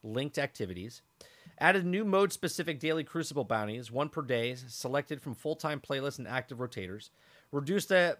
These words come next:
reduced the compilation of requirements, uh, the completion requirements for several daily and repeatable Crucible bounties, and removed grenade and melee bounties from the Crucible bounty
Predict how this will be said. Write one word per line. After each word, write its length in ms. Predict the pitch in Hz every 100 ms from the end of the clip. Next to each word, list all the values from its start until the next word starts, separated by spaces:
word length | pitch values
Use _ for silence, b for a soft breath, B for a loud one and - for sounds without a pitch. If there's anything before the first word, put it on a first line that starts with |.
| -
reduced 420 | 139 135 175 165
the 80 | 165
compilation 720 | 160 160 165 160 156 160 151
of 100 | 143
requirements, 680 | 123 - 143 143 143 135 -
uh, 280 | 127 120 117
the 100 | 117
completion 440 | 143 175 170 160
requirements 440 | 123 - 127 120 -
for 80 |
several 280 | 117 151 147
daily 320 | 127 131 135
and 100 | 131
repeatable 340 | 110 143 131 117
Crucible 340 | - 127 117
bounties, 400 | 101 95 95 113 _ b b
and 120 | b 143
removed 340 | 156 190 160
grenade 360 | 170 170 175 170
and 100 | 151
melee 500 | 160 160 151 143 135 b b b
bounties 420 | 139 139 135 135
from 120 | -
the 80 | 147
Crucible 420 | - 147 143 135
bounty 480 | 123 120 117 113 110